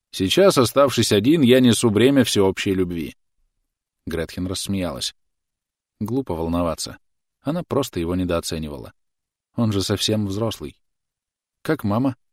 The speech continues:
спросила Гретхен. По-прежнему читает "Унесенные ветром", —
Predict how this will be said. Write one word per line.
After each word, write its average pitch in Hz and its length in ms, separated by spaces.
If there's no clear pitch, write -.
спросила 80 520
Гретхен. 82 460
По-прежнему 147 520
читает 110 360
"Унесенные 98 520
ветром", — 82 380